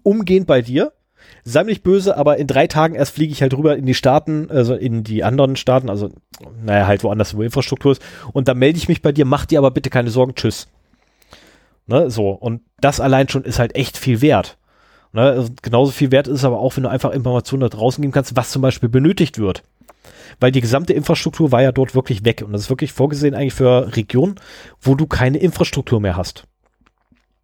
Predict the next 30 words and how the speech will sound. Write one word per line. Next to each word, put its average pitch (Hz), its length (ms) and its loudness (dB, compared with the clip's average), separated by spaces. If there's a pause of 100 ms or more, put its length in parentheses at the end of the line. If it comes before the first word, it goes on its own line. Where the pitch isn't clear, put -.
(300)
Dafür 113 320 0
ist 131 140 2
das, - 300 0
ähm, 123 400 0 (380)
ist - 160 -2
der 127 80 2
Pygate 139 400 2
ja 117 80 4
gedacht. 113 420 0 (640)
Und 113 120 -4
in 110 60 0
solchen 127 240 2
Gebieten, 135 300 -2
wo 135 60 4
du 131 60 4
keine 113 240 -2
Infrastruktur 190 560 0
mehr 113 140 2
hast, 101 160 0
da 120 60 2
kannst 131 200 -2
du 127 40 0
auch 120 60 4
dein 120 320 0
Telefon 147 360 0
kannst 143 160 0
du 165 60 4
auch 160 80 2
gleich 101 200 0
wegwerfen. 123 460 -4